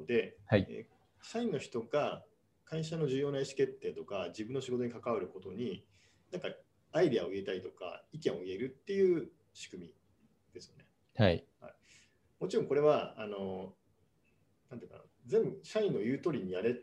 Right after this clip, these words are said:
Speaker 1: 経営をしなさいっていうことじゃなくて、
Speaker 2: うん。
Speaker 1: あくまで、あの、一票入れられると
Speaker 2: うん。
Speaker 1: いうことが、まあ、社員のエンゲージに大きく関わってくるかなと思いますね。
Speaker 2: うん。
Speaker 1: もう勝手にやっぱ決められたらね、あの、社員もやる気なくしちゃうんで。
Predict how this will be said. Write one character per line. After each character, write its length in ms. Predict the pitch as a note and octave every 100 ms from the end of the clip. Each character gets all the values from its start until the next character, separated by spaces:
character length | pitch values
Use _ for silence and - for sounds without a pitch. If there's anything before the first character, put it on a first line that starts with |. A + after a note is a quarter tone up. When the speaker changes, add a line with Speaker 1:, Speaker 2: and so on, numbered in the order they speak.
| -
Speaker 1:
経 140 | - A2+
営 20 |
を 60 | A2
し 120 | A#2+
な 60 |
さ 100 | A2+
い 40 | G2+
っ 20 |
て 120 | F#2+
い 20 | F#2
う 40 |
こ 40 |
と 40 | F#2+
じ 60 |
ゃ 40 | D#2+
な 60 |
く 100 | D#2
て、 240 | _ F2 - _ -
Speaker 2:
う 60 |
ん。 180 | G2+ F2+ - -
Speaker 1:
あ 100 | -
く 120 | D#3
ま 100 | G2
で、 240 | F2 - _ _
あ 80 | F#2+
の、 160 | F#2+ - _
一 200 | G#3+ G3 -
票 80 | A#2+
入 120 | G2
れ 80 | G#2
ら 60 |
れ 60 | F#3+
る 80 | F#3+
と 160 | - - _ _ _ _ _ _ _
Speaker 2:
う 60 | A2+
ん。 180 | F2 E2 _ -
Speaker 1:
い 100 | A2
う 80 | -
こ 100 | D#3
と 100 | A#2+
が、 180 | E2 F#2
ま 60 |
あ、 160 | E2+ -
社 160 | - A2
員 180 | F#2+ F#2+
の 160 | A#2 G2
エ 60 |
ン 80 | G2
ゲ 80 | G2
ー 40 |
ジ 80 | E2
に 80 | D2+ -
大 100 | G2
き 140 | -
く 40 | -
関 100 | E2+
わ 80 |
っ 60 | F2+
て 80 | -
く 40 |
る 60 | -
か 80 | _
な 60 |
と 120 | _ _ _ _ _ _ -
思 100 | F#2+
い 240 | - G#2 -
ま 40 |
す 140 | -
ね。 60 | - _ _ - - _ _ -
Speaker 2:
う 40 |
ん。 0 |
Speaker 1:
も 0 |
う 20 | B2
勝 180 | B2
手 80 | -
に 60 | F3
や 60 |
っ 40 | F3
ぱ 80 | B2
決 140 | -
め 120 | G2+
ら 60 | G2+
れ 60 |
た 100 | G2
ら 80 | E2
ね、 200 | D#2 D#2+ _ _
あ 40 | G2+
の、 80 | E2 E2 E2 D#2+ D#2+ D#2+ - _ _ _
社 160 | -
員 60 | G2
も 60 | F2+
や 60 |
る 60 | F#2+
気 80 | G2+
な 80 |
く 40 | F#2
し 60 |
ち 60 | -
ゃ 40 |
う 40 | D#2+
ん 60 |
で。 180 | D#2 D#2